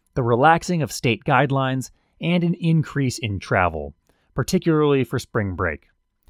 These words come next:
The death rate has fallen six weeks in a row to seven hundred and seventy per day,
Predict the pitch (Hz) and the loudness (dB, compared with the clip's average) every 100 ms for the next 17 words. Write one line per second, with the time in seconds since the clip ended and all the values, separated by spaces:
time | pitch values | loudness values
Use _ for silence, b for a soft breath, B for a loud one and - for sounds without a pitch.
0 | _ _ 135 131 160 202 - 175 160 139 | _ _ -2 2 2 0 0 -2 0 -2
1 | 113 143 131 127 110 - 190 - 151 - | -2 2 2 2 -2 -4 -4 -2 -4 -2
2 | 123 107 110 107 104 110 - 131 120 107 | -4 0 2 2 0 -6 -2 0 0 -2
3 | 113 98 92 95 175 190 160 120 - 110 | -2 -4 -6 -4 0 0 0 -4 -6 -2
4 | 110 107 | 0 0